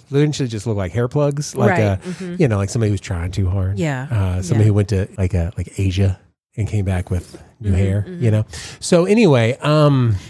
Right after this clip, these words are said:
Speaker 2: Have you seen the videos on, uh, on Facebook, on social media, where people
Speaker 1: <laughs>
Speaker 2: are
Speaker 1: Don't say social media. It's so, it's so mid.
Speaker 2: <laughs> Where people are,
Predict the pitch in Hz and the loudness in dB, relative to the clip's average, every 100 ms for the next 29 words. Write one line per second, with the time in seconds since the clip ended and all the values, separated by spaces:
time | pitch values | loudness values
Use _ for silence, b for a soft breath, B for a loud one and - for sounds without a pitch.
0 | - 269 277 320 302 233 208 220 208 196 | -4 0 0 0 0 0 2 2 2 0
1 | 175 160 156 - 180 147 92 - 160 165 | -2 -2 -4 -6 -4 -4 -4 -4 -6 -4
2 | 160 - 165 170 160 170 165 160 151 151 | -6 -4 -4 -4 -8 -8 -6 -6 -6 -2
3 | 156 - 170 165 165 156 151 B B B | -4 -4 -2 -2 0 -2 -4 B B B
4 | - 220 196 - 170 160 160 151 147 104 | -2 2 2 2 0 2 2 0 -2 -4
5 | - 87 - 87 85 87 110 - 170 135 | -6 -6 -6 -6 -6 -6 -8 -2 0 0
6 | 110 - 143 - 143 107 90 90 101 _ | -2 -8 -10 0 2 2 0 -2 -4 _
7 | _ - - - - - - 233 196 220 | _ -14 -14 -20 -20 -20 -10 -6 -4 -4
8 | 226 214 - 185 175 175 | -4 -4 -2 0 0 -4